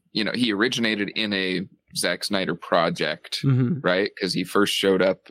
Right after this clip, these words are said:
Speaker 1: in, yeah, B V S and then Justice
Speaker 2: Oh,
Speaker 1: League
Speaker 2: yeah.
Speaker 1: and then the first Aquaman movie. But his two solo films have not remotely adhered to the aesthetic, like,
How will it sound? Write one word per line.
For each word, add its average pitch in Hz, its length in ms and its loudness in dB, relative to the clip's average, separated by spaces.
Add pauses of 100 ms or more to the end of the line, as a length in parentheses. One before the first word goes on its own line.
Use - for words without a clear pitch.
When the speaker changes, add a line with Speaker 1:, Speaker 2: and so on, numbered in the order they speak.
Speaker 1:
in, 90 420 -6 (320)
yeah, 87 200 0
B 110 180 0
V 107 200 2
S 95 220 -2
and 101 100 0
then 92 120 0
Justice 98 400 0
Speaker 2:
Oh, - 40 2
Speaker 1:
League 95 100 2
Speaker 2:
yeah. 76 140 0 (420)
Speaker 1:
and 98 180 0
then 120 140 0
the 110 80 2
first 98 280 2
Aquaman 90 480 0
movie. 85 320 -2 (1000)
But 113 140 4
his 117 200 0
two 165 180 0
solo 135 400 6
films 95 560 2 (440)
have 107 220 0
not 113 240 2
remotely 107 800 2
adhered 90 540 0
to 98 120 -2
the 92 140 2
aesthetic, 92 540 0
like, 76 280 -2